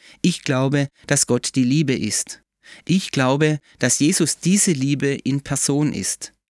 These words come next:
An ihm kann ich sehen, wie Gott es mit mir und dieser Welt meint.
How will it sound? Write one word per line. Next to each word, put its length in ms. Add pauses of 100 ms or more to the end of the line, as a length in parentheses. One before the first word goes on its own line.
(100)
An 140
ihm 280
kann 200
ich 140
sehen, 380 (300)
wie 120
Gott 240
es 180
mit 180
mir 320
und 160
dieser 240
Welt 300
meint. 420